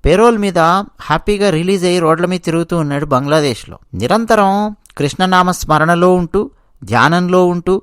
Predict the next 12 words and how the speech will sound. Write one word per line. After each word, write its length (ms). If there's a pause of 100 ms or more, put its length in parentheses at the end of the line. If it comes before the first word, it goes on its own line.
(140)
ఎవరికైనా 500
సరే 200
కాస్త 340 (120)
ఆపద 300
వస్తే 560 (100)
ఇస్కాన్లో 540
ఇంత 240
భోజనం 520
పెట్టి, 320 (120)
ఫ్లడ్స్ 440
వచ్చినా 280
గానీ, 380